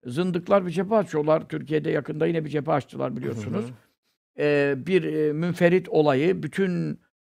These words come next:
Speaker 1: İsmaila cemaatinden bütün tarikatlara teşmil ederek oradan Efendimiz sallallahu aleyhi ve selleme kadar götürecek dinsizlik yap-, yaptılar. Çok büyük o şey.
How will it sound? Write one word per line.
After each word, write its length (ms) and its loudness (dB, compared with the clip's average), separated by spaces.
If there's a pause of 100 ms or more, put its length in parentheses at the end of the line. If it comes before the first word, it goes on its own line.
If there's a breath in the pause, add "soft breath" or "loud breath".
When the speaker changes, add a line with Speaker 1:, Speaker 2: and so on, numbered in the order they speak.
(100)
Speaker 1:
İsmaila 500 2
cemaatinden 880 0
bütün 560 0
tarikatlara 760 0
teşmil 360 -2
ederek 460 0
oradan 440 2 (260 loud breath)
Efendimiz 380 2
sallallahu 360 0
aleyhi 100 4
ve 40 -12
selleme 320 2
kadar 380 4 (420 soft breath)
götürecek 680 2
dinsizlik 520 -4
yap-, 220 2
yaptılar. 560 0 (300 soft breath)
Çok 240 -2
büyük 220 0
o 360 0
şey. 300 -2